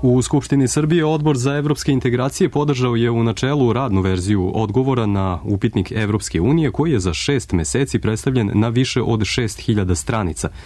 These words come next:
Konačan tekst biće uručen Evropskoj komisiji trideset prvog januara,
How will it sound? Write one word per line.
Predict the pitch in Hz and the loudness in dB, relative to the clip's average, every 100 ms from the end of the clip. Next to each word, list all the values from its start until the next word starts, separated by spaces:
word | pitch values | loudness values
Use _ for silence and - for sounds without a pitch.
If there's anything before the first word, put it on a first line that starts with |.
| - - - | -18 -18 -6
Konačan | - 165 151 131 | -2 0 0 0
tekst | 160 151 131 | 0 -2 0
biće | 147 - | 0 2
uručen | 139 143 139 120 | 2 2 2 0
Evropskoj | 131 127 - 101 | 2 0 0 0
komisiji | 98 98 107 - 135 98 | 2 2 0 2 0 2
trideset | 101 101 101 107 - - - - | 0 0 0 -2 -4 -12 -16 -8
prvog | 98 87 85 76 | -4 -2 -2 -2
januara, | 92 87 76 76 | -2 -2 -2 -6